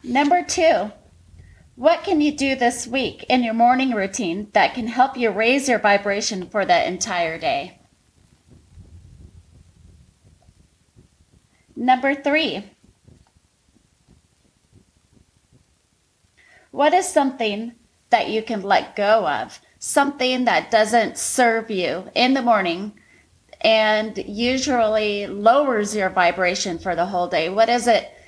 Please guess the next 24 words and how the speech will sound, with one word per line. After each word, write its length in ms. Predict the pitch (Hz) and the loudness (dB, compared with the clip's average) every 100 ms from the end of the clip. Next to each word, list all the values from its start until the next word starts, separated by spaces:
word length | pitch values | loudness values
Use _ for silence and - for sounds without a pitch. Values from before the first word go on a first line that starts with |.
| _ - | _ 0
that 280 | 202 - - | 2 2 -2
brings 340 | 214 220 208 | -4 -4 -4
you 120 | 214 | -4
down 540 | 196 180 185 180 185 180 | 2 2 4 2 -2 -4
and, 680 | - 185 175 170 156 156 - - - | -2 0 2 0 -4 -8 -10 -18 -16
you 200 | - 208 | -4 -2
know, 480 | 190 185 180 170 - - | 2 2 4 2 -2 -2
it, 340 | 190 170 - _ _ _ _ _ _ _ _ _ _ - _ _ _ _ | -2 -2 -8 _ _ _ _ _ _ _ _ _ _ -20 _ _ _ _
it 460 | - - 123 - - _ _ | -16 -6 -6 -6 -14 _ _
sets 480 | - - 302 285 240 | -10 0 0 0 -2
you 140 | 220 | 2
up 300 | 185 151 - - | 2 2 -4 -4
for 680 | 214 196 190 175 196 208 _ _ - - | 0 2 2 0 -4 -12 _ _ -14 -2
a 260 | 208 196 190 - | 0 0 -2 -10
worse 520 | 185 220 233 254 - - | -2 0 0 -2 -8 0
off 400 | 208 202 208 - | 4 4 0 -4
day 320 | 214 185 156 | 0 0 0
than 200 | 196 190 | -2 -4
you 100 | 190 | -6
normally 480 | 185 180 180 175 170 | -4 -2 -2 -4 -4
would 200 | 160 170 | -2 -4
have. 320 | 185 160 151 | -2 -2 -2
Maybe 400 | 208 196 196 214 | -2 0 0 0
it's 360 | 196 190 - | 0 -2 -8